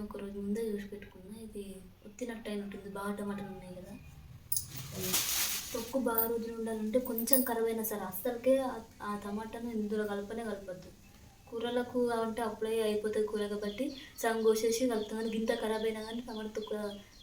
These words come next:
కలిపినాం అనుకో, టమాటా మొత్తం తొక్కు అంతా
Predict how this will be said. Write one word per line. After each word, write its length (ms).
కలిపినాం 400
అనుకో, 240
టమాటా 340
మొత్తం 260
తొక్కు 220
అంతా 120